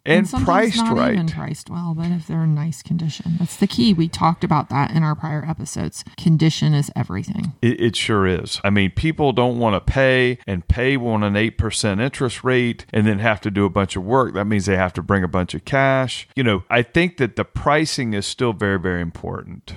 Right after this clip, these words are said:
Speaker 1: So just to cascade on to the price class situation,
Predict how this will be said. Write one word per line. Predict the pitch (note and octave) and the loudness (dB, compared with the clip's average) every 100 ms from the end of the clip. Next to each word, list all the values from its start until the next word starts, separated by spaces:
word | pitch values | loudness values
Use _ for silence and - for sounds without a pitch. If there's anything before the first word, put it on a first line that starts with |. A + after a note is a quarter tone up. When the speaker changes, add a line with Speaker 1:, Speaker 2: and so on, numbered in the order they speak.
| - | -20
Speaker 1:
So | _ F3+ D3+ | _ 0 0
just | A2+ - F3+ G3 - | 2 2 2 2 -2
to | F#3 C#3+ A#2+ G#2 | 2 4 2 -2
cascade | - D3+ C#3+ - B2 A2 | 0 2 2 0 0 0
on | A#2 A#2 B2 | -2 -2 -4
to | - B2 G#2 G2 | -4 -4 -4 -6
the | F2 G2 F#2 F2 | -6 -4 -4 -6
price | - - D3 D#3 - | -6 0 2 0 -4
class | - - A#2+ F#2+ F2 F#2 - | -8 -2 2 2 0 -2 -8
situation, | - A#2 G#2 G2+ F2 E2+ - F2+ | -8 -8 -8 -8 -6 -6 -8 -12